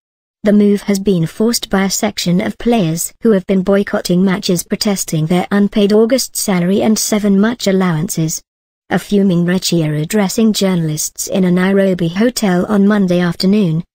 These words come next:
has also warned officials alleged to be inciting the players to boycott duty. Flanked by Deputy Secretary General Ronald Ngala, Organizing Secretary Judith Nyangi,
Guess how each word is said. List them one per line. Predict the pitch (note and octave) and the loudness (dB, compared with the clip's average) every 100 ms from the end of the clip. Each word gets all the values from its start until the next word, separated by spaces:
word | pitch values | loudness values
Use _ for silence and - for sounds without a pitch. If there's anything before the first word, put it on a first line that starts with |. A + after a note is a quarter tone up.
| _ | _
has | A3+ G#3 | -4 0
also | C#4+ D4+ B3+ G#3 | 0 0 2 0
warned | A3 F#3+ E3 E3+ | 2 0 2 0
officials | - G#3 - E3 | 0 -2 0 0
alleged | G3+ G#3 G#3 - | 2 2 0 -2
to | |
be | G#3 G3 | 0 2
inciting | E3+ - A#3+ A#3 A3 | 2 0 -2 0 0
the | A3+ | 0
players | - C4+ B3+ E3 E3 - - | -2 -2 0 0 -2 -8 -6
to | G3 | -6
boycott | F#3 G3 G3+ G#3 - | 0 0 0 -4 -6
duty. | - F#3+ - D#3+ D#3+ - _ _ _ _ | 0 0 0 -4 -6 -8 _ _ _ _
Flanked | - G3+ E3+ F#3+ - | -4 -2 -2 -4 -4
by | F#3 | -2
Deputy | F3+ G3+ F#3 F3+ G#3 | 0 -2 -2 -2 0
Secretary | G3+ - B3 A#3+ - A3 | -2 -2 -4 -4 -2 -2
General | G#3 G3+ F3 E3 | 0 0 2 2
Ronald | F#3+ F#3 F3 E3+ | 2 2 0 0
Ngala, | F3+ F3+ F3 G3+ _ _ | 0 0 0 -4 _ _
Organizing | A#3 G#3+ F#3 E3 D#3+ F3+ | -2 0 0 0 0 0
Secretary | F3 A#3+ G#3+ F#3+ - E3+ | 0 -2 -2 -4 -2 -2
Judith | E3 G3+ G3+ G#3 | 0 2 2 2
Nyangi, | A#3 G#3+ - G3 E3+ E3+ | 2 2 0 0 0 -2